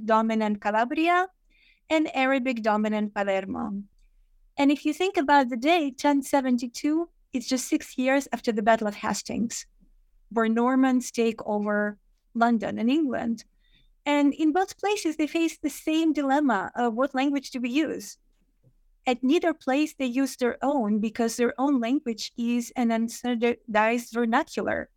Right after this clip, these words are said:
Nobody uses that. So in London, they start with English, then they try Latin.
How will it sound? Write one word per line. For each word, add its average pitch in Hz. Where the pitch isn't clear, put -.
Nobody 262
uses 247
that. -
So 254
in 247
London, 247
they 269
start 247
with 226
English, 240
then 233
they 220
try 220
Latin. 233